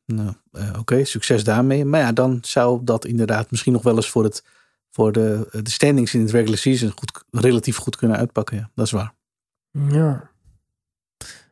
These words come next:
Speaker 2: Dus dat. Hey, laten we even
Speaker 1: Hmm.
Speaker 2: verder praten op, eh, Petje Af. Daar, eh, kun je ons
Speaker 1: Ja.
Speaker 2: vinden door naar de basketbalpodcast punt N L te gaan en te kiezen voor luisteren op Petje Af.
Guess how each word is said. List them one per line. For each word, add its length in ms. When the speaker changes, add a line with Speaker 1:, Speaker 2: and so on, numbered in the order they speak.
Speaker 2:
Dus 220
dat. 400
Hey, 280
laten 280
we 100
even 460
Speaker 1:
Hmm. 100
Speaker 2:
verder 320
praten 520
op, 120
eh, 140
Petje 320
Af. 360
Daar, 360
eh, 160
kun 160
je 100
ons 200
Speaker 1:
Ja. 100
Speaker 2:
vinden 180
door 80
naar 120
de 80
basketbalpodcast 880
punt 260
N 120
L 40
te 80
gaan 220
en 60
te 80
kiezen 240
voor 120
luisteren 360
op 40
Petje 260
Af. 240